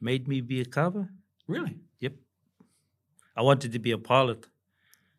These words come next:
Speaker 1: He got me to sign these papers, and next minute I'm heading to Rotorua.
Speaker 2: Why did she do that?
Speaker 1: That's a long story. <laughs> So when I was growing up,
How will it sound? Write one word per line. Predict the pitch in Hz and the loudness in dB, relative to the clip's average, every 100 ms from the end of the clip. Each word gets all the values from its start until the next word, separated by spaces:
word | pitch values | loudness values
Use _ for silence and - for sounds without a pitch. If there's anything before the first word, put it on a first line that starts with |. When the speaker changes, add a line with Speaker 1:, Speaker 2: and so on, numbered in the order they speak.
| _ _ _ _ _ _ _ _ _ _ _ - | _ _ _ _ _ _ _ _ _ _ _ -12
Speaker 1:
He | 113 | -2
got | 131 113 | -2 0
me | 110 | -2
to | 110 | -2
sign | 110 127 123 | 0 0 2
these | 117 - | -2 -2
papers, | 127 139 123 101 | -2 -2 -4 -4
and | 110 | -4
next | 120 117 | -4 -6
minute | 120 120 107 | -6 -4 -4
I'm | 110 110 104 _ _ _ _ - _ | -4 -4 -8 _ _ _ _ -20 _
heading | 127 123 120 | 0 2 0
to | 113 | -4
Rotorua. | 113 117 123 117 113 101 _ _ _ _ _ _ _ _ _ _ _ _ _ | -4 -4 -4 -4 -6 -8 _ _ _ _ _ _ _ _ _ _ _ _ _
Speaker 2:
Why | 170 175 180 | -2 0 2
did | 160 151 | 0 -2
she | - 147 | -4 -4
do | 123 131 | -4 -8
that? | 110 85 - _ _ _ _ _ _ _ _ - - - _ _ _ _ - | -8 -14 -18 _ _ _ _ _ _ _ _ -14 -14 -20 _ _ _ _ 0
Speaker 1:
That's | 120 143 147 143 | 8 10 10 8
a | 92 | 0
long | 98 101 | -4 -4
story. | 95 - 120 147 151 - - - - - - | -6 -4 -2 -2 0 8 8 8 4 -2 10
<laughs> | 190 185 226 226 - - - - - - 156 151 | 10 12 12 12 2 -8 -8 -8 -8 8 10 12
So | 165 | 12
when | 180 185 | 12 12
I | |
was | 151 | 10
growing | - 147 151 | 10 10 10
up, | 156 - | 8 4